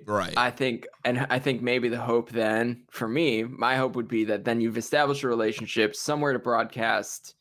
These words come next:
Speaker 2: your big events if you want to, right? Like, even if it's Wrestle Kingdom or, like,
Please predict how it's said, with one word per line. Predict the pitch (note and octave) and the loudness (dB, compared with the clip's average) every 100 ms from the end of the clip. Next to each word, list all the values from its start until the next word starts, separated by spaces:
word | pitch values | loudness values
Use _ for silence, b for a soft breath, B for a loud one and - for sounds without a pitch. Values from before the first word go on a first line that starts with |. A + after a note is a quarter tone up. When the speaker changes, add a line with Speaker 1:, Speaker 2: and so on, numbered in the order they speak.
| _ _ _ - | _ _ _ -4
Speaker 2:
your | A2+ | 0
big | A#2+ A2 | 2 0
events | G#2+ C#3 B2+ A#2 | 0 0 0 -4
if | A2 | -6
you | G2+ | -6
want | G#2 B2+ E3 - | 0 2 2 -2
to, | G2 E2+ | -6 -2
right? | G#2+ B2 - - _ _ _ | 0 0 0 -8 _ _ _
Like, | - G#2+ G#2 _ _ _ | 0 2 0 _ _ _
even | B2 B2+ C3 | -2 0 0
if | B2+ | 0
it's | C3 - | -4 0
Wrestle | A#2+ A#2+ A2 | 0 0 -2
Kingdom | G#2+ G2+ F2+ F#2 - | 0 2 0 0 -4
or, | - G#2+ F2+ E2+ - | 0 0 2 0 0
like, | A#2 A#2 | 0 -2